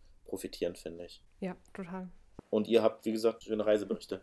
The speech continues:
Speaker 1: von anderen auch, nicht nur von mir, auch von anderen schon. Ja.
Speaker 2: <laughs> Dankeschön. Ja, genau. Also ich, äh, fand's auch diesmal wieder sehr, sehr spannend mit dir und cool, deine Einblicke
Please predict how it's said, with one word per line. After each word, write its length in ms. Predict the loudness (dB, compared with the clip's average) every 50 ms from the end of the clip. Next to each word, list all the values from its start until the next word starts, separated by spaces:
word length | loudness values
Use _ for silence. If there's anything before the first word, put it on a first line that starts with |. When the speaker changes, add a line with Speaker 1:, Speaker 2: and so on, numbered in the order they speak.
| -12 -12
Speaker 1:
von 180 | -10 -6 -4
anderen 240 | -2 -2 -2 -2 -2
auch, 200 | -4 -4 -6 -6
nicht 140 | -10 -10 -8
nur 100 | -10 -10
von 120 | -8 -6 -4
mir, 160 | -2 -2 -2
auch 80 | -2
von 140 | -4 -6 -6
anderen 240 | -4 -6 -6 -6 -8
schon. 220 | -8 -10 -10 -12 -12 -18 -20 -20 -4 _
Ja. 160 | 0 0 0 -4 _ -8 0 2
Speaker 2:
<laughs> 360 | 2 2 2 0 -4 4 6
Dankeschön. 760 | 6 6 8 6 4 4 4 2 0 -2 4 4 4 4 4 2 -4 -4 -2 0 0 2 4
Ja, 340 | 4 4 4 4 2 0 -2 -6 -4
genau. 280 | 0 4 4 6 4 4
Also 420 | 4 2 4 4 4 6 6 4 4
ich, 280 | 4 2 2 0 0
äh, 100 | 0 0 0
fand's 240 | 2 2 4 4
auch 100 | 2 0
diesmal 380 | 0 -2 -4 -2 0 0 2 2
wieder 200 | 2 2 2 2
sehr, 160 | 2 2 2
sehr 100 | 2 0 0
spannend 340 | 0 0 2 2 2 2
mit 160 | 0 -2 0 0
dir 240 | 0 0 2 0 0
und 440 | 2 2 2 2 2 0 -2 -4 -8 -8 -6 0 2
cool, 140 | 2 2
deine 260 | 2 2 0 0 0 0
Einblicke 520 | 0 2 2 0 0 0 0 0 0 0